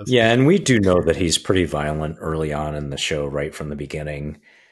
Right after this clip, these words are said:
Speaker 1: Yeah.
Speaker 2: I think he did get more twisted and more disillusioned because of Dolores falling in lo-, falling for her, falling in love with her, and finding out that she's not real.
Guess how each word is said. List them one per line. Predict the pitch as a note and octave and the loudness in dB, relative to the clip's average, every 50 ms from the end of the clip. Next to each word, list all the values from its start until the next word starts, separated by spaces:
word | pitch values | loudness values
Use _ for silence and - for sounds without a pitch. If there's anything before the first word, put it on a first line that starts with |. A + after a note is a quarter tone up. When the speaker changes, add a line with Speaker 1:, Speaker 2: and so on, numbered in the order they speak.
| _ _ | _ _
Speaker 1:
Yeah. | - C3 A2 G#2+ F#2+ F2+ | -14 -12 -10 -10 -2 0
Speaker 2:
I | A#2 B2 | 0 0
think | B2+ D3 D3+ D#3 C#3+ - | 2 2 2 2 2 -2
he | - - - C3 | -4 -2 0 0
did | G#2 E2+ - A2 G#2 F#2 F2 | 0 2 2 2 2 4 2
get | - G2 F#2+ - - | 2 0 0 0 -2
more | F2+ E2+ E2+ E2+ E2+ D#2+ | -2 0 0 0 0 -2
twisted | - - - E2+ D#2+ - - - - E2+ D#2+ | -4 -6 -6 -4 -4 -4 -4 -6 -6 -4 -4
and | E2+ E2 D#2+ | -2 -2 -4
more | D2+ D2+ D2+ D2 | -4 -4 -6 -6
disillusioned | C#2+ D2 D2+ - - D#2+ D2 D2+ D#2 D#2+ D#2+ F#2 F2 E2+ E2 D#2+ - | -6 -6 -8 -6 -8 -8 -6 -6 -6 -4 -4 -4 -4 -4 -6 -8 -10
because | - D#2+ - - E2 D2 D#2+ | -12 -10 -6 -6 -4 -4 -4
of | F2+ D2 | -4 -4
Dolores | - - D#2+ D2 C#2+ D2 E2 G2+ C#3+ C#3 - - - - - - _ _ _ _ _ _ _ _ _ _ - | -4 -6 -6 -6 -6 -4 -2 -2 -2 -2 -4 -8 -10 -12 -12 -16 _ _ _ _ _ _ _ _ _ _ 0
falling | G2+ F2+ F2 F2+ E2+ | 0 2 2 2 0
in | E2 D#2+ | -2 -2
lo-, | D#2 - - | -4 -6 -8
falling | - - - G2 G2 F#2+ F#2+ F#2+ | -4 0 2 2 4 4 2 2
for | F2+ - F2+ E2 | 0 -2 -2 0
her, | F2 E2 D#2+ D#2+ D#2+ | 2 2 2 2 0
falling | - - E2 E2 D#2+ D#2 | 0 -2 -2 -2 -2 -2
in | D#2 D#2 | -4 -4
love | D2+ D2+ D2 | -6 -6 -6
with | D#2 D#2 - | -8 -10 -10
her, | - D2 C#2+ C#2+ | -10 -8 -8 -8
and | C#2+ C#2+ - _ _ _ _ | -10 -12 -16 _ _ _ _
finding | - D#2+ D2+ C#2+ C#2+ D2 | -6 -6 -6 -6 -8 -8
out | C2+ C#2 D2+ D2 | -8 -10 -10 -12
that | D2 D2 - | -12 -10 -10
she's | - - D2+ C#2+ D2+ | -10 -10 -10 -8 -8
not | D#2 D2 D2 C#2+ C#2 | -8 -8 -8 -10 -12
real. | C#2 C#2+ C#2+ C#2+ D#2 E2+ G#2+ A#2 - | -12 -12 -10 -8 -8 -8 -8 -10 -12